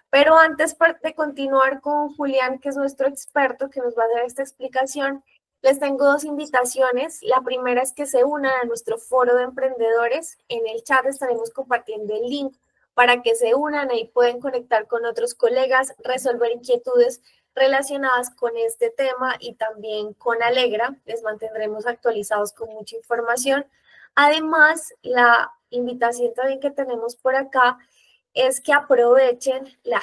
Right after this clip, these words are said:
Happy Week que estamos promocionando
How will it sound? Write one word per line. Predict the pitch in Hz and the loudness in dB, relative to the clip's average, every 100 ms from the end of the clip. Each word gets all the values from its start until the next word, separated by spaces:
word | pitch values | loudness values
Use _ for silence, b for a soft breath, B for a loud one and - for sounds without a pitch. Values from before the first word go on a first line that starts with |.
| - | -4
Happy | 262 254 254 277 | 0 0 -2 -8
Week | 247 294 277 - 185 _ | -6 -8 -8 -14 -20 _
que | - | -8
estamos | 233 - 226 214 226 233 247 254 254 - - _ _ _ | -4 0 0 0 -2 0 0 -2 -6 -12 -16 _ _ _
promocionando | 247 247 240 240 247 226 240 240 226 214 262 311 | 4 6 2 0 -2 0 2 0 -2 -2 -2 -2